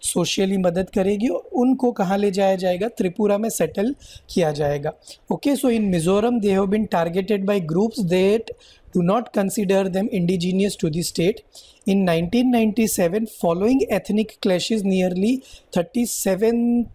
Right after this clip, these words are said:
thousand Brus fled to, uh, Mamit, Kolasib and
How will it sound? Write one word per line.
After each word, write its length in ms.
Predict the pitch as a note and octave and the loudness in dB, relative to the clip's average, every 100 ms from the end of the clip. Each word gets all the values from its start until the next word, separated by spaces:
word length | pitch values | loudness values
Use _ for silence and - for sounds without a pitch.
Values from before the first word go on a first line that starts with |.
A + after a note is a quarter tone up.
| F#3+ | -2
thousand 680 | F3 F3+ F3 G3 G3 F#3 D3+ | 0 -2 -2 -2 -2 -4 -2
Brus 320 | E3+ G#3 G3+ | 0 2 0
fled 460 | G#3+ - F3+ F#3+ G#4 - - - - | -2 0 0 0 -4 -10 -18 -14 -2
to, 300 | F#3+ F#3 F#3+ F#3+ - - - F#3 | 0 2 0 -4 -14 -20 -6 0
uh, 220 | E3 E3 | 2 0
Mamit, 460 | E3+ E3 F#3 G#3 G3 - | 0 -2 0 -2 -4 -4
Kolasib 460 | F3 F3+ F#3 F#3 G3+ A#3 | 0 2 0 -2 -2 0
and 200 | G3 G3 | 0 -2